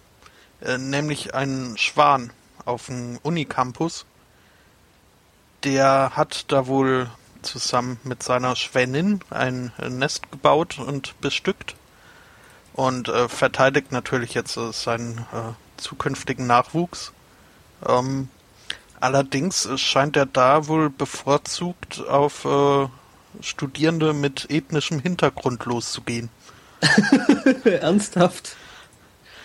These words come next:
Speaker 1: Also, zumindest, äh, ist das so, äh, also, ja, nach Aussage der ethnischen Minderheiten auf dem Campus, ähm,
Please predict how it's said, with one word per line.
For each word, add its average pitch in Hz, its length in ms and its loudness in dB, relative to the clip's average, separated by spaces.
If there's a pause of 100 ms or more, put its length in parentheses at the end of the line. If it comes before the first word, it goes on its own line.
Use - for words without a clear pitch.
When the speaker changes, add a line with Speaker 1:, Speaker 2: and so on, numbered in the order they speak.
(140)
Speaker 1:
Also, 131 240 -2 (420)
zumindest, 131 760 0
äh, 113 280 -6 (1800)
ist - 280 -2
das 135 220 2
so, 127 380 2 (140)
äh, 117 200 2 (160)
also, 113 320 -10 (200)
ja, 117 200 0 (720)
nach - 160 0
Aussage 127 460 2
der 123 160 0
ethnischen 135 440 -4
Minderheiten 139 540 2
auf 120 140 0
dem 170 120 0
Campus, 143 540 0 (580)
ähm, 113 360 2